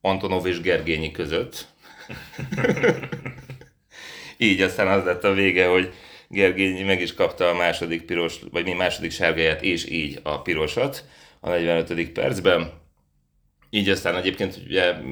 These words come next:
teljesen várakozásokkal telten futhattunk neki a második félidőnek.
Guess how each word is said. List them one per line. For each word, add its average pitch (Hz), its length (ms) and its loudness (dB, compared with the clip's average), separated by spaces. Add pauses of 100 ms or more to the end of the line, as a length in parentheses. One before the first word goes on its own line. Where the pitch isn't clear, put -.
(200)
teljesen 82 580 -4 (260)
várakozásokkal 85 960 0
telten 80 560 -2 (280)
futhattunk 90 520 -2
neki 87 260 -2
a 85 260 0
második 85 480 -2
félidőnek. 113 760 -2